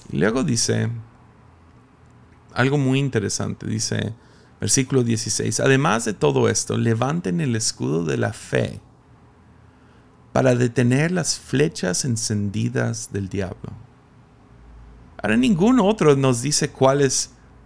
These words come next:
la táctica o cuál es el, la metáfora para el, los ataques del diablo. Pero aquí sí, nos dice para detener las flechas encendidas del diablo. Eso es algo muy específico, flechas encendidas.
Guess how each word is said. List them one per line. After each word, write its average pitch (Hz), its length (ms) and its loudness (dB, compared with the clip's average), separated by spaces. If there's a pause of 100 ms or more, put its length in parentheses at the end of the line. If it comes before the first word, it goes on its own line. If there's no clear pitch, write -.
(100)
la - 180 -4
táctica 123 640 4
o 110 100 2
cuál 117 280 4
es 113 240 0
el, 107 260 0
la 113 120 4
metáfora 113 760 2
para 107 220 2
el, 101 160 -4 (680)
los 107 320 2
ataques 110 380 0
del 104 140 0
diablo. 110 520 0 (1000)
Pero 147 200 4
aquí 185 280 0
sí, 170 380 2
nos 113 220 0
dice 135 300 2
para 123 220 4
detener 117 400 2
las 135 200 0
flechas 135 540 -2
encendidas 107 800 -2
del 90 140 -8
diablo. 87 400 -10 (600)
Eso - 120 -10
es 190 80 0
algo 269 200 2
muy 165 260 4
específico, 117 720 0
flechas 123 480 0
encendidas. 98 960 -4